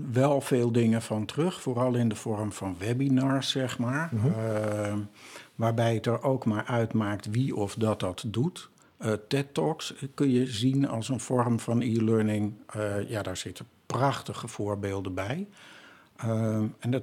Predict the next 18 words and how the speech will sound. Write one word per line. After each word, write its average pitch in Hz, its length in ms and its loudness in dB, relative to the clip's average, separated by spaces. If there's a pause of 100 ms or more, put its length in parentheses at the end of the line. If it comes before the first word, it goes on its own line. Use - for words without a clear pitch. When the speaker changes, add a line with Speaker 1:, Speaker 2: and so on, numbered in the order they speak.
Speaker 1:
dat 117 160 -2
is - 220 -6
uitleg 165 580 -2
en 117 180 -2
dat 110 220 0
is 117 160 -2
je 98 60 -2
meenemen 117 680 2
in 107 140 -2
een 104 80 -4
filosofie. 107 760 -4 (1120)
En 110 320 -2
dat 135 340 -2
vind 110 240 0
ik 107 100 -4
heel 107 280 0
erg 104 260 -2
interessant. 113 800 -6